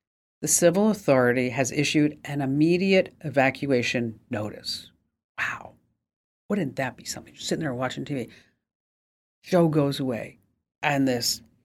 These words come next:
blue box with red lettering pops up and says, "The civil authority has issued an immediate evacuation notice." So,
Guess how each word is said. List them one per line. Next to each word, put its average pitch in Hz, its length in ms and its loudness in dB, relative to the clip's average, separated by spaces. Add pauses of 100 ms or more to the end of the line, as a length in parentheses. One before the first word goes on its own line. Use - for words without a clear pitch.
(140)
blue 160 400 6
box 135 560 -4
with 120 180 -6
red 143 320 2
lettering 127 400 4
pops - 400 0
up - 240 -2
and 107 180 -8
says, 127 460 0 (320)
"The - 80 -4
civil 160 580 2
authority 127 520 2
has 120 160 -6
issued 131 440 -2
an 123 140 -6
immediate 143 680 0
evacuation 117 880 -4
notice." 113 520 -14 (1200)
So, 269 340 0